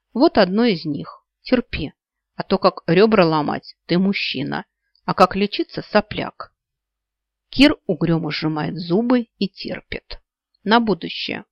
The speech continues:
продолжает Азамат. "Если хочешь пойти погулять, скажи об этом кому-нибудь. Мне, Лизе, Тирбишу, кому угодно во дворце,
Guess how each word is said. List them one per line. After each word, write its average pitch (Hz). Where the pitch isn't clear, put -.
продолжает 156
Азамат. 147
"Если 214
хочешь -
пойти -
погулять, 175
скажи 160
об 247
этом 233
кому-нибудь. 170
Мне, 180
Лизе, 165
Тирбишу, 151
кому 226
угодно 190
во 156
дворце, 143